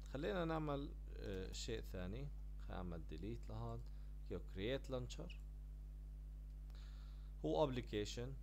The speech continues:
الاسم تبعه اسمه جيمب، جنو ايمج مانيبيوليتر.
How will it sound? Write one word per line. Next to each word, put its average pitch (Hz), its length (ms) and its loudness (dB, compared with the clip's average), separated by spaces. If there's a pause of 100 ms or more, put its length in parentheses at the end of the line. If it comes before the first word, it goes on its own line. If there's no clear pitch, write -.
(200)
الاسم 127 440 2
تبعه 123 520 2 (120)
اسمه 120 380 0 (220)
جيمب، 101 320 2 (2750)
جنو 139 400 4 (100)
ايمج 123 440 2
مانيبيوليتر. 107 1000 0